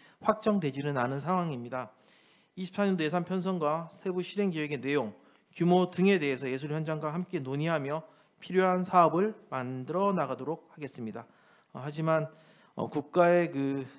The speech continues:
재정 긴축 기조가 계속되는 상황에서 추가 예산을 확보하는 것이 녹록지 않을 것으로 예상됩니다.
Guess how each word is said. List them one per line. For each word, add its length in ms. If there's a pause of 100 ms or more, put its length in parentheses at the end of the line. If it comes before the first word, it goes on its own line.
(360)
재정 400
긴축 460
기조가 320
계속되는 480
상황에서 600 (560)
추가 440
예산을 440
확보하는 600
것이 420
녹록지 560
않을 320
것으로 320
예상됩니다. 680